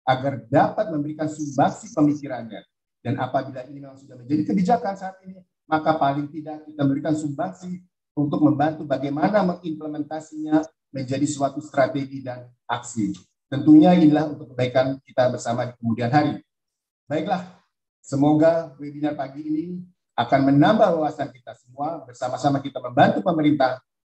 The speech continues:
dalam membangun ketahanan sistem kesehatan nasional maupun global. Wassalamualaikum warahmatullahi wabarakatuh.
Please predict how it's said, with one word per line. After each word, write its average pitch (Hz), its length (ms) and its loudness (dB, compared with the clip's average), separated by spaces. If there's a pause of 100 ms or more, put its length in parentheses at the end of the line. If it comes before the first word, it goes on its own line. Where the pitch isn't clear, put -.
(120)
dalam 123 400 -2
membangun 160 480 2 (240)
ketahanan 135 600 0
sistem - 440 -2
kesehatan 123 320 -12
nasional 123 560 -6 (240)
maupun 113 480 -8 (240)
global. 117 440 -4 (680)
Wassalamualaikum 180 880 4
warahmatullahi 147 680 2
wabarakatuh. 123 480 -4